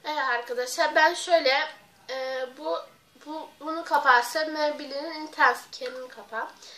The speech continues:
Dedim ki bunları değiştireyim acaba nasıl olacak diye. Değiştirdim, gayet de tatlı durdular. O yüzden,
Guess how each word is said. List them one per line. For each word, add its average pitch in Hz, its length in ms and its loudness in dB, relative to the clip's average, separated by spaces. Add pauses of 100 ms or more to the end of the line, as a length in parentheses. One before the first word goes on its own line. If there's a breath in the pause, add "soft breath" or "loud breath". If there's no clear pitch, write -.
(340 loud breath)
Dedim 453 300 4
ki 269 140 -8
bunları 339 300 2
değiştireyim 320 440 0
acaba 233 240 -2
nasıl 269 320 -8
olacak - 460 -8
diye. 330 160 -10 (400 loud breath)
Değiştirdim, 311 680 -2
gayet 302 340 8
de 320 100 -10
tatlı 302 480 0
durdular. 262 540 0
O 285 120 -2
yüzden, 277 340 2